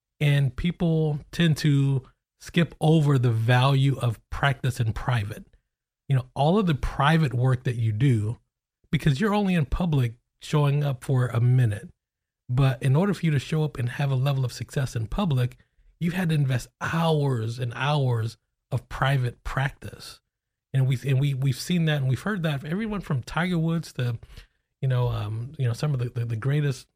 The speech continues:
you know, sports people that we can think of. They all talk about the value of the private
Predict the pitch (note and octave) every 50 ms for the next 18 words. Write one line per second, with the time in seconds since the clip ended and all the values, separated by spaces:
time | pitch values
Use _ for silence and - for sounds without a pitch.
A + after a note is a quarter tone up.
0 | E3 C#3+ C3+ C3 B2 A#2+ A#2 A2+ - - - D#3+ E3 D#3+ D3+ - - - - E3
1 | C#3+ - C#3 C3 C#3 C#3 B2 C3+ A#2 A#2 - A#3+ G3 - D3+ D3 C#3+ - - _
2 | _ _ _ _ _ - D3+ C3+ C3+ D3+ E3+ F#3+ - - F#3 D#3+ - E3 D#3+ C#3+
3 | - C3 A#2+ A#2+ A#2 A2+ A2 A#2+ A#2 B2+ D3+ F3+ E3 C3 A#2+ B2 A#2+ B2 A#2+ -
4 | C#3 C3+ B2+ A#2+ - B2+ A#2+ - - - - - C3+ C3 C3 C3+ C3+ C3 C3 B2+